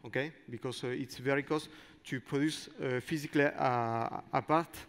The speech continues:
and, uh, after change because it's no, uh, montable in the, in the, in the car, or, uh, because, uh, it's, uh, no good or the, the piece have a problem. And, uh, we use that to make the system reliable,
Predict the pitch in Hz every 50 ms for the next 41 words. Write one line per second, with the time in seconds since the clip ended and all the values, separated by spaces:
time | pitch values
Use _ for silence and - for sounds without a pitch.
0 | - - - - - - - - 131 127 127 123 127 123 127 - 147 147 - -
1 | - 156 - - - 170 165 170 - - 143 131 120 - 143 127 - - - 156
2 | 143 131 - 139 135 135 139 139 135 135 131 123 120 117 117 120 117 120 123 127
3 | 135 131 147 143 139 147 147 156 - - 139 131 127 123 123 117 113 113 113 -
4 | - - 123 113 113 120 - 135 127 123 - 143 139 156 185 190 - - - -
5 | - - _ - - 127 131 135 135 131 123 120 120 117 117 113 117 117 117 -
6 | 131 127 120 - - 123 120 123 127 139 120 - - - - 123 120 120 123 131
7 | 131 131 120 120 131 139 147 147 139 127 120 117 117 113 113 113 113 113 113 113
8 | 107 117 113 123 123 - - 120 107 131 131 123 123 117 117 113 - - 127 127
9 | 139 165 196 190 - - - - - - - - - - - - 135 143 151 147
10 | 147 147 147 147 147 143 143 143 143 143 139 139 135 135 135 139 - - - -
11 | - 147 151 151 160 165 156 160 151 165 170 185 175 - - - - - - -
12 | - - - - - _ - 143 135 139 147 160 165 160 156 147 139 139 127 -
13 | 165 - - 156 147 135 135 139 139 135 139 143 147 143 175 190